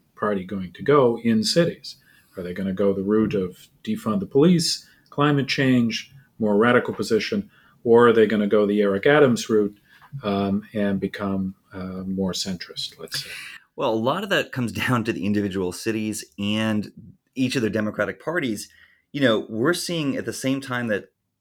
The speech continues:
Speaker 2: for instance, an Eric Adams claimed the Democratic primary nod, uh, you see up in Buffalo almost the opposite result,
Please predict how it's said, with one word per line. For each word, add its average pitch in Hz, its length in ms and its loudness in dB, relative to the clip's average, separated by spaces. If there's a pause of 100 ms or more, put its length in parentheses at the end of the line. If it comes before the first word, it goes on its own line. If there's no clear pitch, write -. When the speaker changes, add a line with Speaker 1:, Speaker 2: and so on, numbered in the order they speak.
(120)
Speaker 2:
for - 120 -12
instance, 87 380 -12
an 82 60 -12
Eric 85 300 -8
Adams 80 380 -10
claimed 98 640 -6 (320)
the - 80 -20
Democratic 95 800 -8 (400)
primary 104 400 -4
nod, 104 560 -4 (400)
uh, 82 140 -8
you 110 200 -2
see 120 160 -4
up 127 80 0
in 107 120 -2
Buffalo 117 560 0
almost 117 440 -4
the 135 60 0
opposite 170 420 0
result, - 320 -14